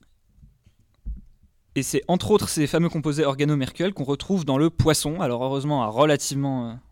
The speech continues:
faible dose. Mais le mercure est aussi présent sous forme de sel, c'est-à-dire un peu oxydé en ayant perdu des élections et lié avec un autre élément. C'est le cas du calomel, qui est un petit cristal qu'on utilise, euh,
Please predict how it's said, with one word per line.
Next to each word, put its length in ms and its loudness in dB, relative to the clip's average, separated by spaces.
faible 320 -6
dose. 260 -2
Mais 140 -2
le 80 6
mercure 280 2
est 40 4
aussi 260 0
présent 260 -2
sous 140 -12
forme 220 -2
de 120 -2
sel, 480 -4
c'est-à-dire 560 -4
un 80 -4
peu 120 -2
oxydé 420 -2
en 120 -4
ayant 140 -6
perdu 220 -6
des 160 -6
élections 340 -6
et 100 -2
lié 260 0
avec 280 -2
un 300 -4
autre 240 -2
élément. 260 -2
C'est 180 -10
le 100 -6
cas 240 2
du 400 0
calomel, 540 2
qui 180 -12
est 260 -12
un 160 -10
petit 360 -10
cristal 460 -8
qu'on 160 -10
utilise, 440 -10
euh, 240 -12